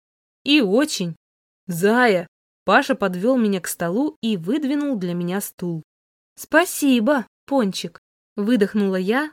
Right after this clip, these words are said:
занимая своё место. И снова Андрей сидел напротив. Я даже не удивилась, когда Николь устроилась рядом с ним. И не знаю, какой от меня реакции ждала сама Ника, но смотрела с таким превосходством,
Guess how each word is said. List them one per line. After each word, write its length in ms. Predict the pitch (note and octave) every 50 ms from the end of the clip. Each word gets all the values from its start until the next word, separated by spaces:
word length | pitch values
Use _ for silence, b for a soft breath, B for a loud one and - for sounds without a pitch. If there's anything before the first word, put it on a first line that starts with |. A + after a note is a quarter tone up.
| _
занимая 520 | - G3 G3+ G#3 G3+ F#3+ F#3 F#3 G#3 A#3 A#3
своё 300 | - - G3+ G3 G3 F#3+
место. 480 | F#3+ F3 E3+ E3+ - - - D#3+ D3+ _ _ _ _ _ _ _ _ -
И 100 | G#3 F#3+
снова 580 | E3+ - - G3+ G3+ A#3 C#4+ D#4 D4 D#4+ - -
Андрей 480 | - B3 A3+ G3+ G3 F#3+ G#3+ A#3+ C4
сидел 420 | B3+ - - G#3+ F3+ E3+ G3 G3 G3+
напротив. 720 | G3 F#3+ F#3 - - F3+ F#3 F3+ F3 - E3+ D3+ - - _ _ _ _ _ _ _ _ _ _ _ _ _ _ -
Я 220 | D4+ C4+ D#4 D#4
даже 220 | A#3+ C4 A3+ A#3
не 140 | A3+ A3 A3
удивилась, 580 | A3 G#3 F#3+ G#3+ G#3 A#3+ C#4 D4+ C#4+ A3 F#3+ -
когда 260 | - F#3 F3+ F#3 G#3
Николь 380 | G#3+ A3 G#3 - - D#4+ E4 D#4+
устроилась 640 | D4+ - - - C#4+ D4 D4 C#4+ C#4 C#4 C4 -
рядом 360 | C#4 B3+ C4+ C4+ A#3 B3+ B3+ B3
с 140 | - -
ним. 380 | - C4 C4 B3 A3 F3 D3+ D3 _ _ _ _ _ _ _ _ _ -
И 80 | G#3+
не 180 | A3+ A#3+ B3 B3+
знаю, 540 | A3+ A#3+ C4 D4 D4+ D4 C4+ G#3+ F3+ E3+ E3
какой 440 | - - G3 F#3+ - D4 D#4 D4+
от 100 | C4 C4
меня 320 | A3 G#3+ A3 A3+ C4 C4 A#3+
реакции 480 | G#3+ A3+ A#3+ A#3+ A3 - - - F#3
ждала 400 | F3 E3+ E3 F3+ G3 G#3+ A#3 A#3
сама 360 | A3 - - F#3 F#3 G3+ G3+ F#3+
Ника, 540 | F3+ F3+ G#3+ C#4+ E4 D#4 - - F#3+ E3 - _ _ _ _ _ _ _ _
но 120 | - G3+ G3
смотрела 600 | - - G3 F#3 E3 - G3+ A#3 B3+ A#3+ G3+ F3
с 80 | -
таким 440 | - - E3+ E3 - - C4 E4 E4
превосходством, 1040 | - F4+ F4 D#4 D4+ C#4+ - - - C4+ C4+ B3 - - - - F3 F3 E3 D#3+